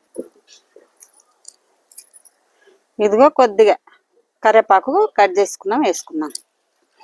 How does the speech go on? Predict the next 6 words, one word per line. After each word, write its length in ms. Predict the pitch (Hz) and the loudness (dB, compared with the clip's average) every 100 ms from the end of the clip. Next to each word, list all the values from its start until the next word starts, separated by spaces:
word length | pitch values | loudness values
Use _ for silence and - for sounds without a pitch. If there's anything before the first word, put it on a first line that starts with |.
| 880 - 855 - _ _ _ - | -20 -14 -14 -14 _ _ _ -4
మ్మ్. 340 | 370 359 349 349 _ _ - - - - - | -2 -2 -4 -10 _ _ -16 -16 -18 -16 -6
స్మెల్ 360 | 240 247 269 254 | 0 2 2 4
బాగుంటది 420 | 220 220 220 170 165 | 4 2 -2 -6 -4
అన్నమాట. 340 | 156 151 285 - - _ _ _ _ _ _ _ _ _ _ _ _ _ _ _ _ _ _ _ _ _ _ _ _ - | -4 -6 -8 -16 -18 _ _ _ _ _ _ _ _ _ _ _ _ _ _ _ _ _ _ _ _ _ _ _ _ 0
కడిగి 260 | 233 240 254 | 2 2 2
పెట్టుకున్న 320 | 220 - 247 | 0 0 -2